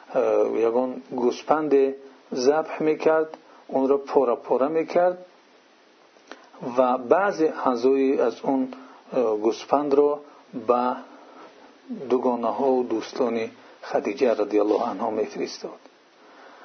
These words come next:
و گاه‌ها بود که من به او می‌گفتم که گویا در این دنیا جز خدیجه زنی نباشد.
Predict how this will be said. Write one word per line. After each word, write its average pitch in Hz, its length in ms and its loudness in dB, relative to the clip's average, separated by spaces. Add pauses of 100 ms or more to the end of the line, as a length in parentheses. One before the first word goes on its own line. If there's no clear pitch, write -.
(580)
و 117 360 2 (220)
گاه‌ها 160 340 2
بود 156 260 -2
که 156 300 -2 (500)
من 143 240 0
به 123 60 4
او 127 160 2
می‌گفتم 127 520 0
که 123 300 0 (460)
گویا 143 460 4 (260)
در 120 120 4
این 135 140 0
دنیا 127 440 2
جز 123 280 0
خدیجه 123 460 0
زنی 120 300 0
نباشد. 117 600 -2